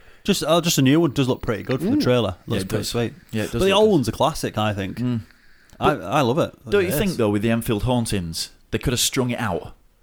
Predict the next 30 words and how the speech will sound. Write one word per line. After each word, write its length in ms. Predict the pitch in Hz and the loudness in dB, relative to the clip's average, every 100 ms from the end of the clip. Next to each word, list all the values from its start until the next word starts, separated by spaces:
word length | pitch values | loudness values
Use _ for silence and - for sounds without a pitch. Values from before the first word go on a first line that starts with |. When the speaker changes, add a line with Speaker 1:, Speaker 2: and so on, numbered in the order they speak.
| _ | _
Speaker 3:
I 40 | 135 | 0
know 60 | 156 | 2
you've 200 | 151 143 | 0 -2
not 120 | 147 | -2
started 280 | - 110 101 | -2 -2 0
watching 300 | 107 - 113 | -2 0 0
Speaker 1:
Yeah. 140 | 107 | 0
Speaker 3:
it, 40 | 98 - - | -2 -10 -2
but 220 | 139 - - | 0 0 -4
I 60 | 156 | -2
know 120 | 180 | 0
it's 160 | 160 - | 0 0
all 180 | 147 | 0
meant 180 | 139 127 | -2 -6
to 60 | - | -4
be 80 | 113 | -2
like, 220 | 104 98 | -2 -2
it's 160 | 110 - | -6 -6
based 340 | 107 110 110 | 0 0 2
on 120 | 117 113 | 0 -2
fact. 520 | 98 90 - - - - | -2 -4 -4 -10 -10 -14
Speaker 1:
You 160 | 85 139 | -4 0
think 140 | 165 | 2
it 60 | 160 | 2
could 80 | 147 | 2
have 60 | |
been 100 | 147 120 | 2 2
a 20 | |
Speaker 3:
Um, 40 | 104 | 4
Speaker 1:
film 380 | 131 98 98 | 4 2 -2